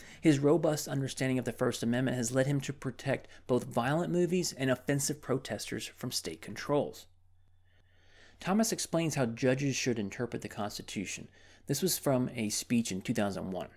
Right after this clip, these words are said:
Quote, "When interpreting the Constitution and statutes, judges should seek the original understanding of the provision's text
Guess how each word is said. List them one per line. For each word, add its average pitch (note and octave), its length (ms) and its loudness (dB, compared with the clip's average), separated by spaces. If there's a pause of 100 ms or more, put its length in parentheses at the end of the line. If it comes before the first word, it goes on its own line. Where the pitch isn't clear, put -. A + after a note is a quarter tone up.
(240)
Quote, - 320 2
"When B2 80 0
interpreting D3 480 2
the A#2+ 60 2
Constitution A2+ 680 -2
and F#2+ 80 -4
statutes, - 800 -4
judges F3 560 0
should - 220 -4
seek C3+ 300 -2
the G#2+ 140 -4
original C3+ 360 0
understanding G#2 540 -4
of G2+ 100 -8
the A#2 80 -6
provision's A2+ 600 -2
text - 420 -6